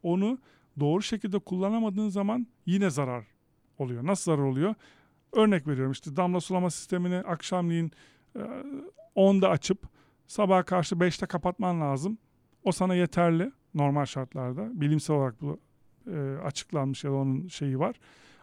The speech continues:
Ama çiftçinin kafasında diyor ki, "Hayır, bu kadar sürede bu toprak, bu bitki suya doymaz. Ben bunu saat onda açtım, beşte kapatmak yerine sabah onda kapatayım." Bir bakıyorsun oralar yine göl olmuş. Damla sulamayla yine sanki salma sulama yapar gibi,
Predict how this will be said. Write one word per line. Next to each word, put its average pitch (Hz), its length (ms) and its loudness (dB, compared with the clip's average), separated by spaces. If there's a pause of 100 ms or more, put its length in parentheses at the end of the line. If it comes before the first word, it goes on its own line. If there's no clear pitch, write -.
Ama 202 220 4
çiftçinin 214 460 -2
kafasında 196 440 -6
diyor 247 140 -6
ki, 165 80 -8
"Hayır, 175 200 2
bu 151 60 -6
kadar 180 260 -2
sürede 165 360 -4
bu 170 220 -10 (160)
toprak, 165 480 -4
bu 151 140 0
bitki 165 420 -4 (100)
suya 160 340 -2
doymaz. 175 420 0 (320)
Ben 180 140 0
bunu 180 100 -2
saat 175 220 -2
onda 180 280 2
açtım, 180 320 0
beşte 170 240 -2
kapatmak 175 500 -8
yerine 170 160 -6
sabah 180 260 -4
onda 165 280 2
kapatayım." - 480 -8 (400)
Bir 220 120 0
bakıyorsun 190 420 -2
oralar 196 260 4
yine 196 200 4
göl 165 200 8
olmuş. 123 440 2 (460)
Damla 175 240 6
sulamayla 190 540 4
yine 196 380 2 (240)
sanki 185 300 -2
salma 185 360 2
sulama 185 460 4 (480)
yapar 180 420 4
gibi, 170 340 6